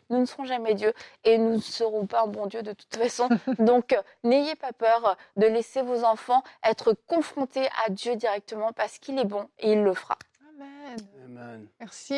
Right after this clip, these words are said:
Speaker 2: Annabelle. Le coup du jouet, je l'ai vécu aussi, euh, à la <laughs> maison avec mes enfants. Mais c'est vrai que c'est génial parce que c'est eux qui apprennent à être à l'écoute. Et oui, des fois, on a cherché partout. <laughs> Et tout à coup, une idée. Ah,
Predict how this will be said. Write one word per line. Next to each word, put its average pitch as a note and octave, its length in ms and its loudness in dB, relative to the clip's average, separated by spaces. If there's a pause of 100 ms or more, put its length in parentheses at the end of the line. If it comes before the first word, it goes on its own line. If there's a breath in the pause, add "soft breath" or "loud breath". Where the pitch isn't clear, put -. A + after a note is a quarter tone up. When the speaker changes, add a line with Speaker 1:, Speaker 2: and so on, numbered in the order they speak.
Speaker 2:
Annabelle. A#3+ 720 -2
Le G#3 100 -2
coup - 180 0
du C4 220 0
jouet, C4 240 0
je A#3+ 120 -6
l'ai G3+ 260 -8
vécu A#3+ 340 -2
aussi, C4 320 -2
euh, B3 60 2 (260)
à A3+ 60 4
la G#3 100 0
<laughs> - 0 -
maison B3 400 2 (160)
avec A3+ 300 -4
mes A3+ 200 -2
enfants. A3+ 280 -4 (380 soft breath)
Mais A3 80 -2
c'est A3 100 -2
vrai C4 140 2
que C#4+ 40 -6
c'est A#3+ 140 -2
génial A3+ 320 -2
parce G#3 240 -10
que - 80 -6
c'est G#3+ 300 -4
eux C#4+ 100 2
qui C#4 140 -6
apprennent B3 560 -4 (100)
à G3+ 200 -6 (100)
être G#3+ 260 -10
à A#3 60 -6
l'écoute. G#3 420 -4 (500 soft breath)
Et G3+ 180 0
oui, B3 260 -2
des F#3+ 120 -2
fois, B3 280 -8
on A3 80 -4
a G#3+ 80 -6
cherché C4 400 -4
partout. - 580 0 (240)
<laughs> - 220 -12
Et C4 120 4
tout D4+ 220 -2
à E4+ 140 2
coup, D4 180 2
une C#4+ 220 4
idée. C4+ 340 0
Ah, F#4+ 140 0